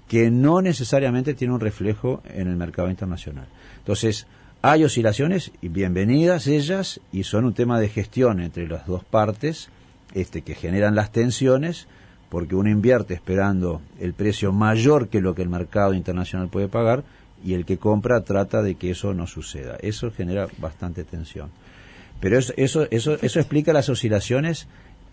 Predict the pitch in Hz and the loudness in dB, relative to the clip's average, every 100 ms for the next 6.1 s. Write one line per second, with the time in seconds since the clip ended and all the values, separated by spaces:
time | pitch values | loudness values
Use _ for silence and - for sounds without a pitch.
0 | - 95 90 92 92 104 98 76 78 71 | -8 -6 -4 0 2 2 0 -2 -8 -10
1 | - - - - - 104 104 143 175 - | -14 -20 -20 -20 -4 -2 0 2 0 -2
2 | - - - - - - - - - - | -14 -20 -20 -20 -20 -20 -20 -20 -20 -20
3 | - 104 98 95 92 - - 104 - 104 | -6 -2 2 2 0 -4 -6 -6 -2 0
4 | 104 - 123 127 139 135 107 101 117 123 | 0 0 0 0 0 0 0 2 4 4
5 | 127 143 139 127 107 - 113 113 127 107 | 2 0 -2 0 -2 -2 -2 -2 0 -2